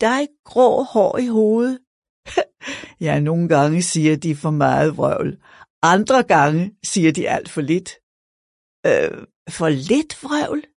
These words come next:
Ja, man skal også passe på ikke at vrøvle for lidt. Det er heller ikke sundt.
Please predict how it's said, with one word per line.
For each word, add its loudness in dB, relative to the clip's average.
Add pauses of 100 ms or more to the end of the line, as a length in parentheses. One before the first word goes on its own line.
(800)
Ja, 2 (880)
man 2
skal -4 (140)
også -4
passe -4
på -2 (140)
ikke 0
at -4
vrøvle -4
for -10
lidt. -10 (680)
Det 2
er -4
heller -4
ikke -6
sundt. -6